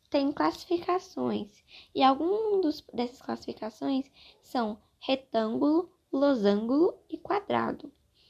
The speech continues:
Vou falar aqui primeiro sobre o, o retângulo. O retângulo é um paralelograma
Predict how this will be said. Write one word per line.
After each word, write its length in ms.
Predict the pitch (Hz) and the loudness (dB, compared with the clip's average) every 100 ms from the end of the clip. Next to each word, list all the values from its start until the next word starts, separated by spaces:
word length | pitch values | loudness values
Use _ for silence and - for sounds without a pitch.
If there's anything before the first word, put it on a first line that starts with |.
| _ - | _ -10
Vou 120 | 277 | -4
falar 240 | 330 311 | 0 0
aqui 180 | 302 - | -2 -8
primeiro 400 | - 254 233 269 | -8 -4 -2 -2
sobre 500 | - 254 220 247 247 _ _ _ - | -2 -4 -2 -2 -4 _ _ _ -4
o, 600 | 262 254 254 247 254 262 | -2 0 0 0 0 0
o 40 | |
retângulo. 800 | 262 330 - 233 214 190 - 254 _ _ _ _ - | 0 -2 -2 -4 -2 -4 -4 -8 _ _ _ _ -6
O 80 | - | -2
retângulo 560 | 466 330 - 269 254 - | 0 0 0 0 -2 -4
é 100 | - | -2
um 200 | 262 320 | -2 -2
paralelograma 1000 | 339 349 370 359 277 226 226 240 233 226 | -2 -2 2 2 2 0 -2 -2 -2 -4